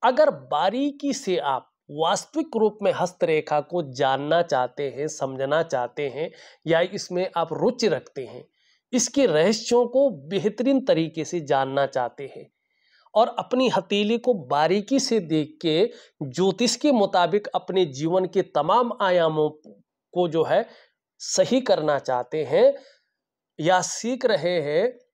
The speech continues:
तो आपके लिए वो चैनल बहुत अच्छा है, बहुत फायदेमंद है।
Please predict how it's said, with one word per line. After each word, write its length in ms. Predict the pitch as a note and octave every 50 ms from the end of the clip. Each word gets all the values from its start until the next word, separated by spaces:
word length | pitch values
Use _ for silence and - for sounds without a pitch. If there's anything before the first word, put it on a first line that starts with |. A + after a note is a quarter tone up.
| _ -
तो 60 | G#3+ G#3 - -
आपके 420 | F3+ E3+ E3+ F3 F3 - - G#3+ G#3+
लिए 140 | G3+ G3+ F#3+
वो 200 | F3+ F3+ F#3+ F#3
चैनल 460 | F#3 - - D3+ C#3 C#3 D3+ E3 E3 C#3+ A#2 B2 D3
बहुत 440 | D3+ C#3 - G3 G3 G#3+ G#3 - - - -
अच्छा 360 | D#3 - - - - F3 F3
है, 160 | D3 C#3+ F#3 G3
बहुत 360 | D#3+ D#3 C3+ E3+ G3 - - -
फायदेमंद 600 | C3+ D3 D3+ D3 C#3+ D3 C#3 C3 B2 B2 B2 A#2+ A2+
है। 220 | - - - -